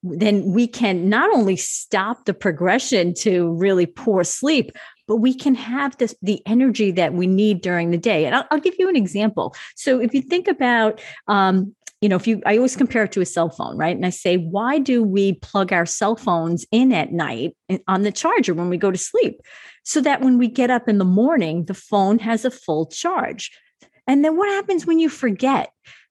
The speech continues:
Before you know it, that phone is in low power mode and there are functions that aren't available to you and you're running around trying to look for a charge and whatever.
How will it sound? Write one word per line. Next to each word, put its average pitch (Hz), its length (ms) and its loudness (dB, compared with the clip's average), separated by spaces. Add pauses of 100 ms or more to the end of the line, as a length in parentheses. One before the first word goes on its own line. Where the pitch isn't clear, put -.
Before 233 340 0
you 330 140 2
know 294 200 2
it, - 120 -4
that 302 160 -2
phone 277 360 0
is 226 140 2
in 196 160 2
low 240 200 2
power 240 460 -2
mode 170 320 0
and 180 140 -4
there 185 80 -2
are 185 60 -2
functions 254 560 -2
that 226 180 2
aren't 220 340 2
available 214 580 2
to 220 140 -6
you 208 280 2
and 190 160 2
you're 262 180 2
running 269 240 0
around 254 280 2
trying 247 200 -2
to 240 80 0
look 220 180 -2
for 254 140 -2
a 226 80 0
charge 220 540 0
and 214 100 2
whatever. 214 440 2